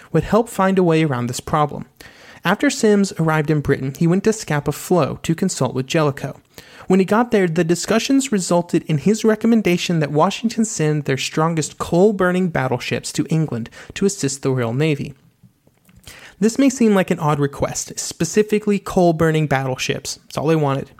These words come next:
nothing else. But that is exactly what the British needed.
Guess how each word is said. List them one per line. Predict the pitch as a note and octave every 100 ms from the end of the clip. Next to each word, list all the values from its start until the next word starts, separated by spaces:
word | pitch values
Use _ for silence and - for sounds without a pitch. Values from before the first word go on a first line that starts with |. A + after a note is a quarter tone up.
| -
nothing | C3 F#3+
else. | E3 C3 - - - - _ - - -
But | D#3+
that | G#3
is | G#3
exactly | F#3 F3 E3+ G3
what | F#3 D#3+
the | D3+
British | C3 B2 -
needed. | D3 C3+ -